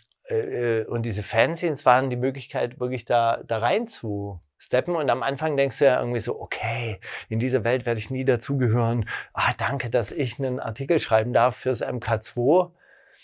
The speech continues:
Und irgendwann mal stellst du fest, okay, es gibt in Deutschland vielleicht zehn Leute, die auf dem Niveau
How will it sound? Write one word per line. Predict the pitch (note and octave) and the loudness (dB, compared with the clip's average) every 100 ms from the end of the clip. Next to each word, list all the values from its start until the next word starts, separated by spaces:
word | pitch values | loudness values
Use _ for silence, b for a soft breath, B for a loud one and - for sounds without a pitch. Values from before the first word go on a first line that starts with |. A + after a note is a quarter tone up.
| b b - | b b -4
Und | C3+ C3 | -4 0
irgendwann | D#3+ E3 E3+ E3 | 6 6 8 8
mal | D#3+ | 8
stellst | - D3 A#2 | 8 4 4
du | |
fest, | C#3+ D3 | 4 4
okay, | C#3 A#2 C#3 | 2 6 8
es | C3 - | 8 4
gibt | C#3+ C#3 _ _ - | -2 -4 _ _ -8
in | A#2+ | 0
Deutschland | A#2 A#2 B2 G#2+ | 2 2 -2 0
vielleicht | A2+ A2 - _ | 4 2 2 _
zehn | - A#2 G#2+ | -6 -4 -2
Leute, | G2+ A2 A2 A#2 | -2 -2 -2 -4
die | G#2 G#2 | -2 -4
auf | G2 - | -4 -6
dem | A2+ A#2+ | -6 -4
Niveau | A2 G#2 A2 A#2+ A#2 | -4 0 0 0 -2